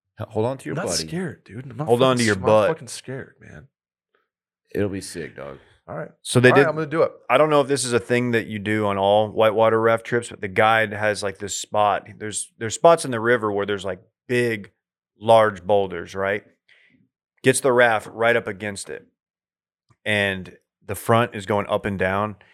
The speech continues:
Speaker 3: And if you want, you can go sit on the front and hold like, like you're riding a horse or a bronco, you know, bull riding. Um, and, like, you bounce up and down. It's really fun. It's very, I mean,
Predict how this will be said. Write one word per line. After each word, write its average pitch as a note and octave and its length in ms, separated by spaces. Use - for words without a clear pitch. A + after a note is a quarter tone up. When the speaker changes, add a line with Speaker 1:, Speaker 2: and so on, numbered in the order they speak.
Speaker 3:
And F#2+ 280
if - 160
you G#2+ 80
want, A2 260
you G#2+ 60
can G#2 80
go G#2 120
sit A2 240
on A2 100
the G2+ 80
front A2 360
and G2 80
hold G#2 280
like, G#2 260
like G2 160
you're G2 100
riding G2+ 300
a F#2+ 60
horse G#2 400
or G2 180
a F#2+ 60
bronco, G2+ 420
you A2 140
know, E2+ 220
bull G#2+ 180
riding. A#2 380
Um, G2 520
and, G#2+ 140
like, G2 140
you A2 80
bounce A2+ 300
up G2+ 140
and G2 120
down. F#2 240
It's F#2 180
really E2+ 180
fun. C#2 400
It's A2+ 140
very, C3+ 180
I B2+ 40
mean, A#2+ 300